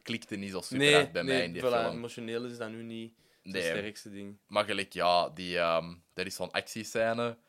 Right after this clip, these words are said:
Speaker 1: dat de gunshots gezinkt zijn op de
Speaker 2: Ja.
Speaker 1: beat van de muziek. Daar,
Speaker 2: <laughs>
Speaker 1: ah,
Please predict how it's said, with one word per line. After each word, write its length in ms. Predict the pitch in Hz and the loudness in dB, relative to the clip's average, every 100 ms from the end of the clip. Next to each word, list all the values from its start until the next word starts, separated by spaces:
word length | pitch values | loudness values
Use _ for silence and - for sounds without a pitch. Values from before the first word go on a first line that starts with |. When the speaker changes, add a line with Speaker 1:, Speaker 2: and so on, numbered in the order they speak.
| _ _ _ | _ _ _
Speaker 1:
dat 160 | 95 101 | -4 -4
de 100 | 98 | -2
gunshots 460 | - 104 - 123 - | -2 -2 0 -4 -4
gezinkt 380 | 98 - 104 - | -8 -6 -8 -4
zijn 140 | 120 | -2
op 140 | 101 90 | -2 2
de 60 | 95 87 | 2 6
Speaker 2:
Ja. 180 | 139 143 | 6 6
Speaker 1:
beat 140 | - | 4
van 120 | 120 | 2
de 60 | 104 | 2
muziek. 500 | 92 - 104 110 - | -2 -4 -4 -4 -4
Daar, 200 | 95 90 | -2 0
Speaker 2:
<laughs> 280 | 170 156 156 | 0 4 4
Speaker 1:
ah, 260 | 82 78 | 4 2